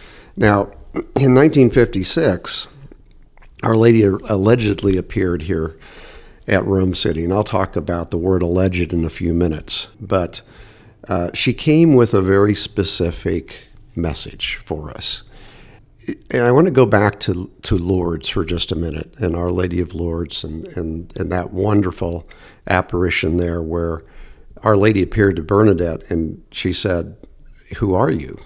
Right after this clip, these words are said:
to the lady, and, and the lady replied, "I am the Immaculate Conception." Now, this was important because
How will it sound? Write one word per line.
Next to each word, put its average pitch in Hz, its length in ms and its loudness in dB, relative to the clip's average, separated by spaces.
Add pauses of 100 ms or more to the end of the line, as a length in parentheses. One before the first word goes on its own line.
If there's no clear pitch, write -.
(320)
to 80 200 -8
the 78 100 -10
lady, 82 420 -4
and, 76 260 -12 (100)
and 78 140 -8
the 80 60 -8
lady 92 260 -2
replied, 82 720 -4
"I 92 200 -2
am 98 500 -2
the 80 140 -6
Immaculate 78 480 -8
Conception." - 640 -4 (800)
Now, 120 120 2
this 180 220 2
was 147 160 0
important 127 520 2
because 104 580 0